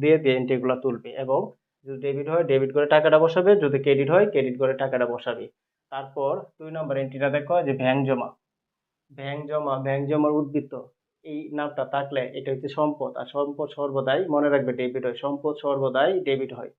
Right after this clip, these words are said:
সম্পদ সর্বদাই ডেবিট হয়। তাহলে ব্যাংক জমা কি হবে, ডেবিট হবে চব্বিশ হাজার টাকা, চব্বিশ হাজার টাকা। এখানে অবশ্যই একটা টান দিয়ে দিব। তারপর দেখো মজুরি,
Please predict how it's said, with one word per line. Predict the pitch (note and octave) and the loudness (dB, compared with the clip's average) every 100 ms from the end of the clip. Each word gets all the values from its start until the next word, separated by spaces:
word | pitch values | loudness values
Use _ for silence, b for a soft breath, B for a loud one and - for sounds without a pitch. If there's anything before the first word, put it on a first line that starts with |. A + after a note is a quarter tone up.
| _ _ _ _ _ _ _ - | _ _ _ _ _ _ _ -14
সম্পদ | C#3+ C#3 D3+ C#3+ | -14 -8 -8 -4
সর্বদাই | D3 C#3 C3+ C3+ B2+ | -4 -2 0 0 0
ডেবিট | B2 A#2+ | -2 -6
হয়। | A#2+ | -6
তাহলে | B2 B2+ | -4 0
ব্যাংক | C3 C3+ C#3 | 2 2 2
জমা | D3+ E3 D#3+ | 0 0 0
কি | D#3 | 0
হবে, | D#3+ D#3+ | 2 2
ডেবিট | C3 B2 B2 | 0 -2 -4
হবে | A#2 B2 | -8 -12
চব্বিশ | C#3+ C#3 C3+ C3+ | -10 -10 -8 -8
হাজার | B2 - | -8 -8
টাকা, | A#2 - _ _ _ _ _ _ _ _ _ _ _ _ _ _ _ _ _ _ | -14 -16 _ _ _ _ _ _ _ _ _ _ _ _ _ _ _ _ _ _
চব্বিশ | C#3+ C3+ C3+ B2 | -20 -14 -14 -12
হাজার | B2 - | -14 -12
টাকা। | A#2+ - _ _ _ _ | -14 -14 _ _ _ _
এখানে | C#3 C3+ | -14 -12
অবশ্যই | C3+ C#3+ | -12 -14
একটা | C#3 C3+ | -12 -4
টান | C#3+ C#3 | -2 -2
দিয়ে | C3+ B2 | -2 -4
দিব। | C#3 A#3+ B3 _ _ _ _ _ _ - | -2 -4 -4 _ _ _ _ _ _ -12
তারপর | C#3+ C#3 C#3 D#3 C#3 | -10 -8 -4 -2 -2
দেখো | B2+ C3 D3 F#3 - _ C#3 | -2 2 2 0 -8 _ -10
মজুরি, | D3 D#3 D3+ | -6 -4 -4